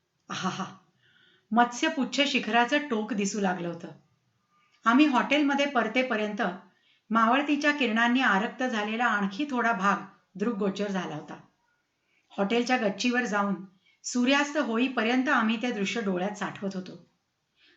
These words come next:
रात्री जोरदार पाऊस सुरू झाला. हॉटेलमधली माहितगार मंडळी खुश झाली. पाऊस पडला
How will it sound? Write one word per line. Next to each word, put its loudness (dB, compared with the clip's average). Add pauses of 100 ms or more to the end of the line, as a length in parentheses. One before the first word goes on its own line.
रात्री -2
जोरदार 0
पाऊस -2
सुरू -4
झाला. 0 (760)
हॉटेलमधली 4
माहितगार 4
मंडळी 2
खुश -6
झाली. -8 (800)
पाऊस 4
पडला 2